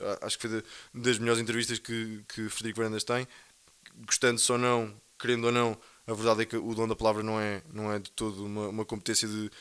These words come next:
de Frederico Varandas e é nessa ótica que nós estamos a, a referir que, que é muito fácil cair em erros,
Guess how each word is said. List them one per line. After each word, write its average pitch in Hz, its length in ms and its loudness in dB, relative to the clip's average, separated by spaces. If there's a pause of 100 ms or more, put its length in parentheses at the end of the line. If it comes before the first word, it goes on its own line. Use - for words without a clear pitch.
(160)
de 107 100 -8
Frederico 110 280 -2
Varandas 110 340 2
e 110 60 2
é 107 40 0
nessa 110 300 2
ótica 110 300 0
que 95 80 -12
nós 107 120 -2
estamos 107 240 -6
a, 104 120 -2 (300)
a 110 60 -2
referir 107 520 -2
que, 104 400 -6
que 104 420 -6
é 107 120 -2
muito 110 160 -4
fácil 107 340 2
cair 110 340 -2
em 110 220 -4
erros, 117 260 -4